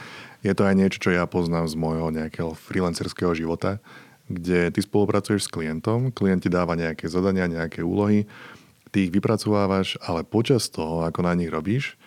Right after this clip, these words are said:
klientovi napadajú ďalšie a ďalšie a ďalšie veci, ďalšie a ďalšie nápady. A teraz ti ich do toho dáva a možno očakáva, že ich spravíš v cene, alebo vieš, že príde s nejakými novými nápadmi, novými fičúrami do tej aplikácie,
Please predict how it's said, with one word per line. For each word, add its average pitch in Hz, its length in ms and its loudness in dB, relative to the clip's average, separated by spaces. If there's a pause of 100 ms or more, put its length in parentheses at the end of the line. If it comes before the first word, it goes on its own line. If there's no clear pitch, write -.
(240)
klientovi 104 480 2
napadajú 87 440 2
ďalšie 82 360 0
a 85 80 0
ďalšie 87 360 -4
a 90 80 -2
ďalšie 95 300 -4
veci, 95 200 -6
ďalšie 95 300 0
a 92 80 0
ďalšie 90 260 -2
nápady. 98 340 -4 (400)
A - 80 -8
teraz 98 320 0
ti 98 160 0
ich 92 40 4
do 92 40 4
toho 78 400 -2
dáva 92 640 2
a - 40 0
možno 82 360 -2
očakáva, 85 480 -2
že 80 160 -4
ich 82 120 -6
spravíš 80 600 -6 (460)
v - 100 -20
cene, 95 380 2 (420)
alebo 82 400 -4
vieš, 85 240 0
že 85 140 -2 (260)
príde 98 240 0
s 90 80 -2
nejakými 92 320 -2
novými 87 400 0
nápadmi, 87 480 -2
novými 85 400 -4 (120)
fičúrami 92 520 0
do 90 160 0
tej 90 160 2
aplikácie, 90 640 0